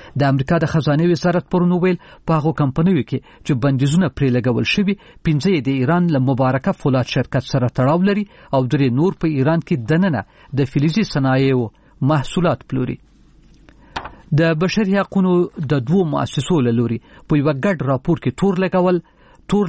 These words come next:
لګېدلی چې د ایران د حک-، د دولت تر کنټرول لاندې تلویزیون د دوه زره نهم او دوه زره نولسم کلونو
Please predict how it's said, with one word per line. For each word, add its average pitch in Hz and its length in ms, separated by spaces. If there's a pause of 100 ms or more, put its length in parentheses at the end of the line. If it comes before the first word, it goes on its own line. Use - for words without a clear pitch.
لګېدلی 170 520
چې 185 100 (480)
د - 20 (340)
ایران 160 420 (1000)
د - 20 (140)
حک-، 131 380 (100)
د 135 160
دولت 160 400
تر 135 160
کنټرول 131 400
لاندې 123 320
تلویزیون 117 420 (380)
د 139 160
دوه 180 180
زره 180 180
نهم 151 400 (140)
او 135 120
دوه 160 260
زره 123 160 (380)
نولسم 143 560
کلونو 123 300